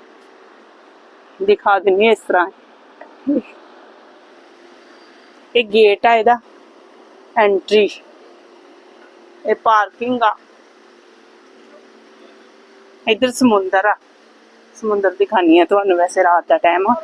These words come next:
ਪਰ ਮੈਂ ਦਿਖਾ ਦਿੰਦੀ ਹਾਂ ਤੁਹਾਨੂੰ। ਇਹ ਸਾਰਾ ਸਮੁੰਦਰ ਹੀ ਆ, ਦੇਖੋ ਐਂਡ ਤੱਕ ਬਹੁਤ। ਹੁਣ ਤੇ ਹਨੇਰਾ ਹੋਇਆ ਹੋਇਆ ਹੈ ਨਾ।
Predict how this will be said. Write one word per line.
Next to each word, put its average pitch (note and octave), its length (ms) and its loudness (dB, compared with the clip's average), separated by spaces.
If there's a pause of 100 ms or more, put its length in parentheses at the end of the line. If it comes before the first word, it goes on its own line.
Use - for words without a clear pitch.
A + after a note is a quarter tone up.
(340)
ਪਰ F#3 100 -2
ਮੈਂ E4 140 -2
ਦਿਖਾ F3 440 0
ਦਿੰਦੀ D#4+ 260 -2
ਹਾਂ E4 80 -2
ਤੁਹਾਨੂੰ। G3+ 340 -6 (4000)
ਇਹ A#3+ 80 -6
ਸਾਰਾ B3+ 360 -2
ਸਮੁੰਦਰ G3+ 480 -2
ਹੀ G3 100 -2
ਆ, F3 100 2
ਦੇਖੋ F3 360 -8 (680)
ਐਂਡ B3+ 360 -2
ਤੱਕ - 280 -6 (160)
ਬਹੁਤ। G3 300 -4 (1300)
ਹੁਣ G#3 140 -4
ਤੇ G3+ 140 -2
ਹਨੇਰਾ G3 320 -2
ਹੋਇਆ F#3+ 260 0
ਹੋਇਆ F3 260 -4
ਹੈ E3 60 -6
ਨਾ। G3 120 -12